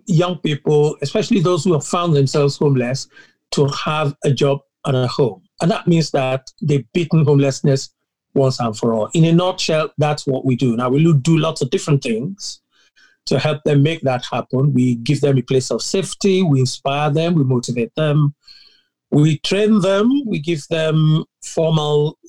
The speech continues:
education, if that's what's needed. We look after their health, including their mental health, which, uh, a lot of young people do,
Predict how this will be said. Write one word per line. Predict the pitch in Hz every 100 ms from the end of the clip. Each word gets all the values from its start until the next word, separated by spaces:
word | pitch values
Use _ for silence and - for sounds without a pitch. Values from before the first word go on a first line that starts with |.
| -
education, | 147 127 139 - 185 - 202 208 208 -
if | 165
that's | - - -
what's | - -
needed. | 175 190 180 156
We | 147
look | 147 143
after | 131 - 117
their | 117
health, | 110 185 180 180 - _ _ _ _ -
including | 143 170 160 156
their | 131
mental | 127 156 190 196
health, | 202 202 202 196 - -
which, | 208 151 143 -
uh, |
a | 151 139
lot | 147
of | 147 131
young | 147 147
people | 143 135 139
do, | 131 143 135